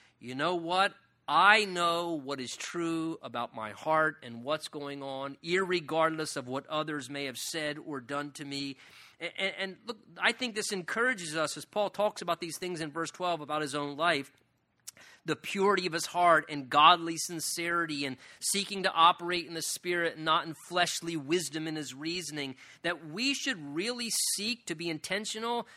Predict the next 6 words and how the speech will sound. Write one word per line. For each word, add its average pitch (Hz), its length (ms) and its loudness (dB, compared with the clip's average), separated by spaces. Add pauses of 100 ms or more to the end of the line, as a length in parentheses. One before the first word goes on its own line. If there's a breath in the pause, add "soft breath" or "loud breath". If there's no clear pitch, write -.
(140 loud breath)
to 185 180 0
avoid 185 440 -2
at 156 160 0
all 226 200 2
costs 214 460 -2
hypocrisy 185 840 2